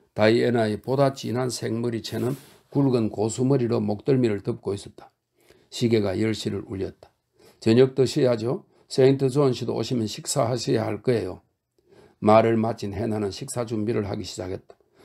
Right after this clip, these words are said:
숙녀들은 자리에서 일어났다. 거실로 가려는 모양이었다.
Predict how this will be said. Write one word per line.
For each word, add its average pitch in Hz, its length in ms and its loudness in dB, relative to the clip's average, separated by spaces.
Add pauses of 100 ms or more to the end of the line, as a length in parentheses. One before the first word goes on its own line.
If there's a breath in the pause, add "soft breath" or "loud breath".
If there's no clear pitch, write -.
(160 soft breath)
숙녀들은 127 600 4
자리에서 120 440 -2
일어났다. 104 560 -8 (340 loud breath)
거실로 117 480 2
가려는 120 440 0
모양이었다. 90 640 -6